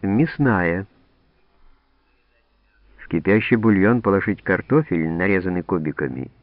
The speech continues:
и варить почти до готовности. Мясные продукты нарезать тонкими ломтиками.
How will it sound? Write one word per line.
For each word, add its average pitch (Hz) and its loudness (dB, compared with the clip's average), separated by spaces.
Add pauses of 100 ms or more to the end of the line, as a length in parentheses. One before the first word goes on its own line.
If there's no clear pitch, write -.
(200)
и 92 0
варить 113 2
почти 107 0
до 135 2
готовности. 90 -2 (300)
Мясные 131 0
продукты 165 2
нарезать 95 0
тонкими 85 -4
ломтиками. 85 -6